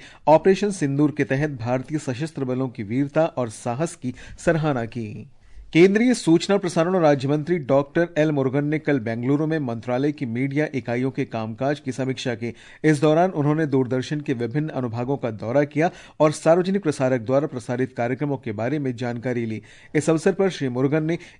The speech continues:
एक पेड़ मां के नाम अभियान के तहत दूरदर्शन केंद्र परिसर में एक पौधा भी लगाया। राज्यसभा के उपसभापति हरिवंश ने कल वेटिकन सिटी में पोप लियो चौदहवें के पदभार ग्रहण समारोह में भारत के आधिकारिक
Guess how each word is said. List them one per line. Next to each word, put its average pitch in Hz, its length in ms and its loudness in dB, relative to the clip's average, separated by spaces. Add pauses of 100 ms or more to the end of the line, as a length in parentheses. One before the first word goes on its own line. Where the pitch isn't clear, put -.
(120)
एक 196 300 4
पेड़ 175 200 6
मां 139 220 0
के 143 160 -2
नाम 139 260 -2 (260)
अभियान 131 460 0
के 123 120 -2
तहत 160 280 -2
दूरदर्शन 127 600 -2
केंद्र 147 240 -2
परिसर 117 360 -4
में 151 160 -2 (300)
एक 156 200 0
पौधा 120 320 -2
भी 120 180 -4
लगाया। 113 440 -2 (760)
राज्यसभा 196 560 4
के 220 180 2
उपसभापति 175 680 2
हरिवंश 143 500 0
ने 170 200 0
कल 165 340 4
वेटिकन 143 380 0
सिटी 143 300 -2
में 175 160 0 (100)
पोप 180 380 0
लियो 143 200 4
चौदहवें 139 480 -2
के 165 200 0 (280)
पदभार 147 380 2
ग्रहण 139 260 -2
समारोह 135 440 -2
में 147 120 0
भारत 127 380 -2
के 147 160 -2
आधिकारिक 127 520 0